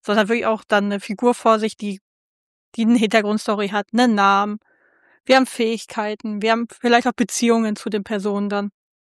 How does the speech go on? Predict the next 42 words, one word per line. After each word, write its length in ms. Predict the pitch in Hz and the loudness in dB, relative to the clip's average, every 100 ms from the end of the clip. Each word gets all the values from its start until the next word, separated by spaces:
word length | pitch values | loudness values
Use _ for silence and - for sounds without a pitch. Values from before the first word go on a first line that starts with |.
| _ _ _ _ _ | _ _ _ _ _
Das 80 | - | 0
heißt, 140 | 226 | 2
da 40 | |
ist 100 | 254 | 2
schon 140 | - 254 | 2 2
so 60 | |
ein 80 | 233 | 2
Rollenspielcharakter 1160 | 220 226 233 233 - 226 220 _ - 202 214 214 | 0 -2 -2 -4 -4 -4 -4 _ -2 0 0 -4
mit 180 | 202 - | -8 -2
bei. 320 | 196 202 202 - _ _ | 0 0 -4 -10 _ _
Ich 220 | - - - | -14 -14 -10
finde 340 | - 285 330 | -2 0 2
so 60 | 254 | 2
ein 40 | |
bisschen, 220 | 240 269 262 | 2 2 0
die 80 | |
Szenarien 500 | - 226 202 254 294 | 0 0 2 2 2
sind 240 | 240 247 254 | 2 0 0
so, 360 | - 247 247 240 294 - _ _ _ _ _ _ _ _ | 0 2 0 -4 -14 -20 _ _ _ _ _ _ _ _
ich 240 | - - - - | -14 -12 -10 0
würd 140 | 294 | 2
so 100 | - | 4
ein 60 | 285 | 4
bisschen 220 | - 277 | 4 4
bei, 320 | 254 247 240 | 4 2 0
wie 180 | 247 233 - _ _ 226 | -2 -2 -8 _ _ -8
die 100 | 233 | -6
Struktur 340 | - - 277 | -6 -4 0
bei 100 | 262 | 0
Doctor 260 | 233 - 208 | 0 -2 -2
Who 80 | 311 | -2
vergleichen. 380 | 349 254 214 214 | -2 -2 0 -2
Du 40 | |
hast 120 | 220 247 | -2 -4
so 40 | |
dieses 400 | 226 226 226 - _ _ _ _ _ | -2 -2 -4 -12 _ _ _ _ _
Monster 340 | 220 240 294 302 | 2 4 4 2
oder 140 | 233 | 2
Mysterium 520 | 214 - 240 262 254 | 0 0 0 2 2
of 120 | 226 220 | 0 -4
the 160 | 220 | -4
Week, 280 | 240 339 - | -2 -2 -4